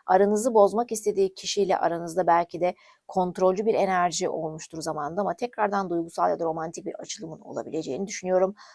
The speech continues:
Ama yine de şu kişiye, şu akbaba enerjisine dikkat etmenizde fayda var. Ya da biri açıkçası, em, nasıl söyleyebilirim? Yani birazcık arkanızdan iş çeviren biri var arkadaşlar.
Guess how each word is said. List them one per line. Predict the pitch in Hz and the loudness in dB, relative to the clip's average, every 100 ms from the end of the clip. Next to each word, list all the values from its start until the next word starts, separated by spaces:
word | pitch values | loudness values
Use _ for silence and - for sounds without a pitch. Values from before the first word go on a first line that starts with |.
| - | -6
Ama | 190 175 | -2 0
yine | 208 196 | 2 2
de | |
şu | 160 - | 0 -8
kişiye, | - 160 - 147 | -10 -10 -6 -6
şu | - - | -4 -4
akbaba | - - 165 - | -2 -2 -2 -2
enerjisine | 165 147 - - - | -6 -10 -10 -10 -14
dikkat | - 180 | -14 -8
etmenizde | 185 - 190 190 190 | -8 -6 -8 -4 -4
fayda | - 180 175 180 | 0 0 2 2
var. | 180 202 _ _ _ _ _ _ _ _ | 2 2 _ _ _ _ _ _ _ _
Ya | 170 196 247 | 4 8 10
da | 240 277 - _ _ _ _ _ _ _ _ _ _ _ - | 10 10 4 _ _ _ _ _ _ _ _ _ _ _ -4
biri | 180 214 277 - | 2 6 6 4
açıkçası, | 196 - - 214 - 202 269 - - - - - | 0 0 2 2 4 4 2 -2 -20 -20 -4 4
em, | 185 185 180 185 185 185 185 | 8 8 6 2 -4 -4 -4
nasıl | 208 240 202 | -4 -6 -8
söyleyebilirim? | - 175 151 151 135 139 175 - _ _ - | -2 0 2 0 0 -2 -6 -8 _ _ -4
Yani | 170 202 | -2 4
birazcık | 285 208 175 214 - - | 6 6 6 -2 -6 2
arkanızdan | - 233 226 190 147 151 170 196 208 - _ _ | 6 6 4 -2 -2 -4 -2 -2 -4 -10 _ _
iş | 262 254 - | -6 -6 -4
çeviren | 185 151 160 190 175 | -2 -2 0 -2 -2
biri | 165 131 | -4 -4
var | 104 | -4
arkadaşlar. | 92 - 107 - - - 214 | -6 -8 -10 -8 -10 -14 -18